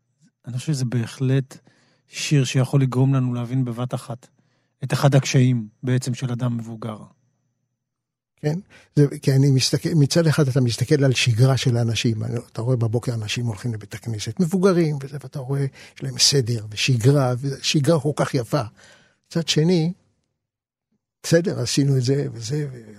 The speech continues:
Speaker 2: ובית הכנסת נות-, הסדר יום הקבוע נותן לך סיפוק, אבל לפעמים אתה אחרי זה מה? בזה זה נגמר. אז יש כאלה אולי שזה מספיק להם,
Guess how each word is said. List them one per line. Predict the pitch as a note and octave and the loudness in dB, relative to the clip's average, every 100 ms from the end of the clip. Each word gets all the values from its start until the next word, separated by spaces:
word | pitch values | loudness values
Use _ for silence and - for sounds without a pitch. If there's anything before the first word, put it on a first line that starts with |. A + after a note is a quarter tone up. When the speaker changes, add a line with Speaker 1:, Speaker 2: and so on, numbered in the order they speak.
| G#2 A2 G#2+ | -20 -20 -16
Speaker 2:
ובית | A#2 A#2 - | -14 -14 -12
הכנסת | - - C#3+ C3 B2+ | -10 0 2 2 -2
נות-, | A#2+ - A2 G#2 G#2 G#2+ | -4 -8 -14 -14 -16 -12
הסדר | - - C3+ C3+ | -2 2 4 6
יום | C#3 D3 C3 B2+ A2+ - - | 6 6 2 -2 -6 -14 -6
הקבוע | - - A#2 E3+ D3 | -4 0 2 6 6
נותן | B2+ D3+ | 4 4
לך | C#3 - | 2 2
סיפוק, | C3 B2+ - F3 | -2 -2 -4 -4
אבל | C3 A#2 B2 B2 - _ _ | -2 -4 -6 -10 -18 _ _
לפעמים | A#2 G#2 B2+ C3+ B2 | -10 -2 2 2 0
אתה | - | -4
אחרי | A#2+ - C#3 | -8 0 4
זה | B2+ | 4
מה? | B2+ A#2+ B2+ - _ _ _ _ _ _ _ _ G#2+ G#2+ | 2 0 -6 -10 _ _ _ _ _ _ _ _ _ -6
בזה | A2+ | 0
זה | B2+ A#2 | 2 0
נגמר. | G#2+ B2 C3 D3+ E3+ - - _ _ _ _ _ | 0 2 2 2 -2 -12 -20 _ _ _ _ _
אז | C#3+ | 2
יש | G3+ | 4
כאלה | - A#2+ | 4 2
אולי | B2+ A#2 A#2 | 2 0 -2
שזה | - B2+ | -2 0
מספיק | C#3 C3+ G#3+ F#3 | 0 -2 -4 -2
להם, | C3+ G#2+ | -4 -4